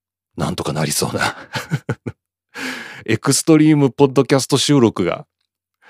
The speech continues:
これできてしまうということが何かこう、今証明されつつあるというか、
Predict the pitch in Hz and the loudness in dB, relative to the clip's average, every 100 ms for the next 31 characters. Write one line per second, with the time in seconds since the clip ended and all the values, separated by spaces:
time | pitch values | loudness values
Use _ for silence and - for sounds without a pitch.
0 | _ - 113 90 127 123 - 156 - 113 | _ -4 -2 0 2 0 4 2 4 4
1 | 117 107 101 107 113 90 90 98 85 82 | 4 4 2 2 2 2 2 0 -2 -4
2 | 82 82 98 85 80 131 131 123 123 - | -2 -2 -4 -6 -4 0 0 2 0 2
3 | 113 110 - 85 87 82 82 - - | 0 0 -4 -4 -4 -4 -6 -6 -10